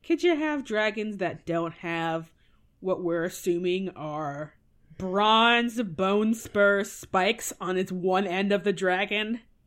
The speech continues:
<laughs> and, like, fire <laughs> pouring out of the, like, why would you decide,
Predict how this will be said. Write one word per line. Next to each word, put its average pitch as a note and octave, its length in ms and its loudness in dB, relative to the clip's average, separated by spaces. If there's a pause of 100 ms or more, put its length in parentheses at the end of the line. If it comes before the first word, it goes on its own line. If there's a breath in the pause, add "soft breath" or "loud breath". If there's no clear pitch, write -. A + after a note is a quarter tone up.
<laughs> - 560 -8
and, A3 260 2
like, A3 460 2 (260)
fire A#3 920 4
<laughs> B3+ 100 -2
pouring F#4 400 6 (120)
out F4 240 6
of D#4 120 0
the, F4 180 8
like, E4+ 180 8
why D#4+ 320 8
would A4 200 2
you G#4 100 6
decide, A3+ 520 4